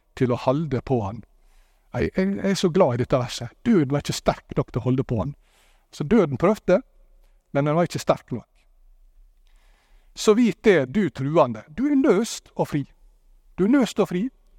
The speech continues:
Det er ikke noe som du tre-, trenger å tenke så nøye på. Du kan vite det i trua. Dersom du tror på han som reiste Lazarus opp fra de døde, som selv sto opp igjen ifra de døde. Oppstandelseskreftene bor i deg.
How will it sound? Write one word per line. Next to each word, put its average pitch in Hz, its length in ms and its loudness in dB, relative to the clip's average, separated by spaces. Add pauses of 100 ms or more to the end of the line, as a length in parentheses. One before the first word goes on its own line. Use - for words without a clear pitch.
(120)
Det 202 120 2
er 247 60 2
ikke 196 100 2
noe 196 240 0
som 220 120 -2
du 180 80 2
tre-, 196 400 0
trenger 202 240 0
å - 40 -20
tenke 185 400 -2
så 147 120 -2
nøye 131 200 -2
på. 202 180 0 (340)
Du 185 80 0
kan 170 200 2
vite 190 400 0
det 175 160 0
i 190 160 0
trua. 123 400 -4 (360)
Dersom 202 280 0
du 185 80 2
tror 196 260 0
på - 140 -2
han 160 180 0
som - 200 -6
reiste 143 480 -2 (240)
Lazarus 156 680 2
opp - 160 -6
fra 147 180 0
de 135 120 0
døde, 143 280 -2
som - 160 -2
selv 156 420 0
sto - 200 -2
opp - 280 -4
igjen 127 180 0
ifra 135 320 0
de 123 100 0
døde. 123 320 -2 (360)
Oppstandelseskreftene 151 1400 -2
bor 131 260 0
i 131 100 2
deg. 101 220 -6